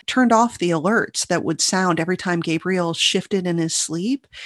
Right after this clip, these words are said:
She did that so that Leilani and Gabriel could rest. Unfortunately, though,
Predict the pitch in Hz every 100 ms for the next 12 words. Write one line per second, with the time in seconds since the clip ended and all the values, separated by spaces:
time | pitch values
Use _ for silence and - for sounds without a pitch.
0 | - - 240 285 302 233 214 - 185 180
1 | 180 175 185 196 196 - 175 170 175 226
2 | 180 143 - 139 202 - - - - -
3 | - - - - 180 - 311 311 - 196
4 | - 151 156 131 - 147